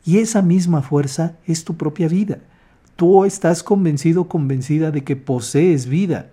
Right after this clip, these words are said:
de que posees entendimiento, razón, que tienes la verdad, que si-, que tienes un sentimiento o una emoción, independientemente de la circunstancia que vivas.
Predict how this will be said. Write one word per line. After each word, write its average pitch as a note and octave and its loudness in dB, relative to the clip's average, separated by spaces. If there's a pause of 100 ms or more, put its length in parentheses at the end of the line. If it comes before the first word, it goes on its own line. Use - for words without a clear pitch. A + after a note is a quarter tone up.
de C#3 -2
que C#3 -4
posees C3+ 0 (240)
entendimiento, B2+ 0
razón, C3 -4
que A#2 -10
tienes B2+ -6
la A2+ -6
verdad, B2 -2
que C#3 -6
si-, D#3 -4 (240)
que D3+ -2
tienes D3 0
un C3+ 0
sentimiento B2+ -2
o B2 -2
una C#3+ 0
emoción, D#3+ 0 (420)
independientemente C3+ -2
de E3 0
la D3 -2
circunstancia B2+ -6
que B2 -12
vivas. B2+ -6